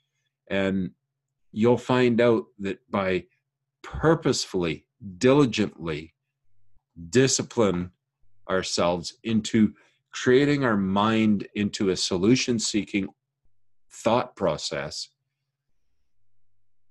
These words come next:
that we'll be able to resolve troubles and,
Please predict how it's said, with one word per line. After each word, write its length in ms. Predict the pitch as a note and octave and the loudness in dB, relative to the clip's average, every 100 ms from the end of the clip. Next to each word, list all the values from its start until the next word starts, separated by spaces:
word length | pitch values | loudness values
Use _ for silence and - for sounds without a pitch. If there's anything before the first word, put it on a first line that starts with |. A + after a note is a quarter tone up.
| _ - - - | _ -20 -10 -2
that 100 | A#2+ | 0
we'll 200 | A#2+ A#2 | 2 4
be 140 | A2+ | 4
able 200 | A#2 B2+ | 4 6
to 100 | B2+ | 4
resolve 720 | A2+ G#2 - G#2+ A2 A#2+ A#2+ - _ _ _ _ _ _ _ | 4 2 0 2 4 4 0 -10 _ _ _ _ _ _ _
troubles 480 | - A#2 B2+ C3 A#2 | -2 2 4 4 2
and, 360 | G#2+ G2 G2 | 0 0 -2